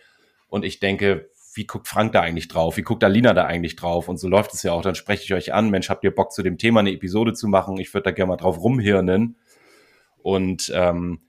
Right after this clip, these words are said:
ja, das ist, mittlerweile habe ich auch die Lockerheit, das so, so frei von der Leber dann zu können, ne? Also dieses,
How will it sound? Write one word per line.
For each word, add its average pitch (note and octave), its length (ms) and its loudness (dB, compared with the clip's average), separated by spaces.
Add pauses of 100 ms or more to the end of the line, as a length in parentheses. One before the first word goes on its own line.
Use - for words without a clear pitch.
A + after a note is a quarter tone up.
(360)
ja, A#2+ 160 4
das A2+ 200 0
ist, - 240 -6
mittlerweile G#2+ 500 4
habe G#2+ 140 6
ich - 120 -2
auch G#2+ 120 2
die A2 120 -4
Lockerheit, G#2+ 560 4
das - 180 0
so, G2 420 4
so F#2 200 -4
frei G#2 260 2
von A2+ 160 0
der G2 100 4
Leber F#2+ 280 4
dann F#2 180 0
zu - 140 -12
können, G2 380 0
ne? G#2 180 4
Also F2+ 180 -4
dieses, F#2 580 -4